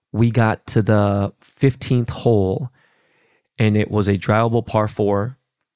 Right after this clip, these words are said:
two hundred fifty-two yards with the slope and everything. It was, like, two twenty-five or something like that.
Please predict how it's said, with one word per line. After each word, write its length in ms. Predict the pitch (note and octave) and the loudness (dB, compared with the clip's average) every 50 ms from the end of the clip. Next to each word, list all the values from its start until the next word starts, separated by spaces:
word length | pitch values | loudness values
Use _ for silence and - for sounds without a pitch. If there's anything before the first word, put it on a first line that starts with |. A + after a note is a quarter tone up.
| _ - | _ -14
two 160 | - - B2+ | -8 -4 -2
hundred 200 | A#2 A#2 G#2+ G2+ | -2 -2 -2 -4
fifty-two 420 | - B2 G#2+ - - G2+ - - A2+ | -6 -6 -6 -6 -8 -10 -6 -6 -4
yards 500 | G2+ G2 F#2+ F#2+ F#2+ F#2+ F2 - - - _ _ _ - | 0 0 0 0 0 -2 -4 -6 -12 -16 _ _ _ -6
with 120 | - G#2+ - | -6 -4 -4
the 80 | G2+ | -4
slope 440 | F#2+ - - B2 A#2+ A#2+ A#2+ B2 _ _ _ _ _ _ - _ _ _ - | -6 -2 0 2 2 2 2 -2 _ _ _ _ _ _ -20 _ _ _ -6
and 120 | - G2 - | -6 -6 -4
everything. 720 | - G#2 G2+ G#2+ G#2+ G2 - A2+ G#2+ G2+ G2+ G2 G#2 - - | -2 -2 -2 -2 -2 -2 -2 0 0 0 0 -2 -6 -6 -6
It 80 | - G2 | -6 -4
was, 200 | G#2 A2+ G#2+ - | -4 -4 -6 -4
like, 220 | A2+ A2+ A#2 - _ _ _ - | -4 -6 -6 -8 _ _ _ -12
two 160 | - - G#2+ | -8 -6 -6
twenty-five 600 | - - A#2 G#2+ G2 F2+ - - A2+ A2 A2+ - A2 | -6 -4 -4 -2 -2 -2 -4 -2 -2 -2 0 -2 -2
or 40 | |
something 200 | - - - - | -4 -6 -4 -4
like 140 | A2 A2 - | -4 -4 -2
that. 240 | - A#2+ A#2+ A#2+ - | -2 -2 -2 -2 -4